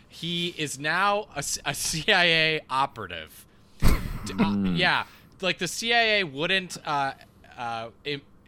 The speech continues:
Speaker 1: he, they turned an arms dealer, or he was C I A all along.
Speaker 2: Wow.
Speaker 1: Faked his
Speaker 2: Okay.
Speaker 1: death, and then now he's just sort of, like, open, openly C I A. So basically, Bond blew his cover initially,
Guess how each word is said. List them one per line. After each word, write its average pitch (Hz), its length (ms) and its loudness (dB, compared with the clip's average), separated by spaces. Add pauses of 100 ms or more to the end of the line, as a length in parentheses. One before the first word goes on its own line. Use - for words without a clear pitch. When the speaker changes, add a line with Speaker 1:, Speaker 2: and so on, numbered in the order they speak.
(260)
Speaker 1:
he, 185 280 -8
they 156 160 0
turned 214 440 -4
an 254 80 -2
arms 143 320 -4
dealer, 95 420 -10 (100)
or 233 200 4
he 269 120 -2
was 233 120 -2
C 208 160 0
I 185 100 4
A 147 180 2
all 131 360 0
along. 95 360 -10 (440)
Speaker 2:
Wow. 113 580 6
Speaker 1:
Faked 208 280 4
his 240 100 2
Speaker 2:
Okay. 110 180 4
Speaker 1:
death, 123 380 2 (340)
and 135 160 -6
then 139 160 -2
now 147 360 0
he's 131 240 -6
just 139 200 -4
sort 131 220 -6
of, 110 100 -12
like, 110 200 -8
open, 127 440 -8
openly 127 380 -8
C 123 180 -6
I 110 80 -4
A. 110 240 -6 (220)
So - 160 -10
basically, 233 420 -2
Bond 147 480 -4 (340)
blew 156 340 -6
his 185 260 -4
cover 104 560 -4 (120)
initially, 110 680 -8